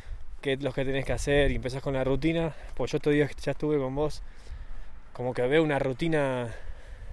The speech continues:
ah, nos quedamos, ah, ya. Como que veo una rutina súper, como, como súper constante y comprometido.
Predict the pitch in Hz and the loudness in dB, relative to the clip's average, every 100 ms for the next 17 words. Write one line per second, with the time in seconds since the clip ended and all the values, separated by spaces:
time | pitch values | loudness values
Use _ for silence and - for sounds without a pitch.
0 | - - - 123 117 131 135 131 120 127 | -4 -4 -4 -8 -6 -6 -4 -4 -6 -8
1 | - - - - - - - 135 127 127 | -12 -14 -12 -8 -8 -8 -8 -4 0 6
2 | 147 165 139 131 131 160 165 - 156 151 | 6 8 6 4 2 4 4 4 -2 6
3 | 147 131 113 110 - - - - - - | 6 6 4 -4 -10 -16 -16 -8 -6 -6
4 | - - - - - - - - - - | -8 -12 -12 -10 -8 -8 -8 -14 -16 -16
5 | - - - - 123 123 120 151 156 143 | -8 -8 -6 -8 -4 -2 0 4 4 4
6 | 127 - 151 127 110 113 120 120 120 123 | 0 0 0 2 0 0 -2 -2 -2 2
7 | 151 139 104 | 2 2 0